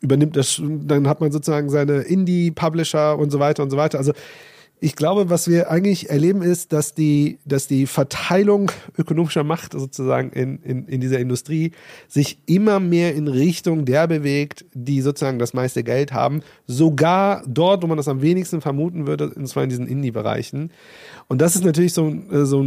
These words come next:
so, das kann man ein bisschen kritisch sehen. Und da wäre natürlich die, das Spannende zu sagen, kann man sich da andere Finanzierungsmodelle vorstellen, dass man sagt, ne,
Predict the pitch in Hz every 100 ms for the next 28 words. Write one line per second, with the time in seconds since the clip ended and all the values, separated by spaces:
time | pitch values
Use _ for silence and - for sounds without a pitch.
0 | 135 143 135 127 135 143 - 185 202 170
1 | 151 147 147 139 131 151 135 113 117 120
2 | 147 156 143 131 131 180 208 165 175 170
3 | 151 147 139 151 160 - 151 147 - -
4 | - - 165 156 - 123 156 135 - 120
5 | 123 117 107 - 117 104 110 104 101 113
6 | 104 101 101 110 101 127 135 131 120 120
7 | 127 123 147